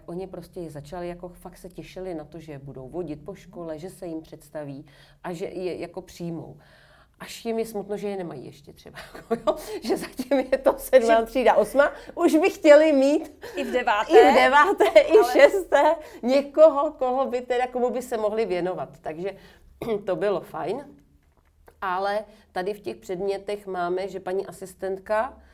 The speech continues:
Speaker 1: která už ale pracovala s těmi dětmi a je v tom proškolená, s nimi pracuje, a potom vlastně ještě z města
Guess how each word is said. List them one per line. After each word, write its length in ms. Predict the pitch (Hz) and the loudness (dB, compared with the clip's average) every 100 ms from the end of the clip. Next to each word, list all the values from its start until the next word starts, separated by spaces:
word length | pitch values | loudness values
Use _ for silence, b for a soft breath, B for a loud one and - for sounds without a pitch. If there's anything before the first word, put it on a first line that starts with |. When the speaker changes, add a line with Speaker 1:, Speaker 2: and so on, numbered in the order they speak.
| B B | B B
Speaker 1:
která 540 | - 196 196 185 180 - | -10 -4 -2 -2 -4 -10
už 160 | - - | -16 -12
ale 140 | 202 | -10
pracovala 540 | 202 170 - 165 165 | -10 -12 -10 -6 -6
s 80 | 170 | -6
těmi 260 | - 175 170 | -6 -6 -4
dětmi 560 | 170 165 175 175 190 180 | -6 -8 -8 -6 -8 -10
a 60 | |
je 140 | 175 165 | -12 -10
v 60 | |
tom 160 | 165 175 | -10 -10
proškolená, 680 | 175 170 - 175 180 180 190 | -10 -16 -12 -10 -8 -8 -10
s 80 | 190 | -10
nimi 200 | 175 160 | -10 -10
pracuje, 540 | 156 151 - 180 - B B B - | -14 -20 -18 -14 -14 B B B -20
a 60 | |
potom 380 | - 175 196 190 | -16 -14 -10 -8
vlastně 400 | 180 180 202 185 | -10 -10 -10 -8
ještě 340 | 175 - 196 | -10 -12 -12
z 80 | 175 | -10
města 680 | 170 165 156 - - 175 180 | -10 -10 -12 -16 -10 -10 -10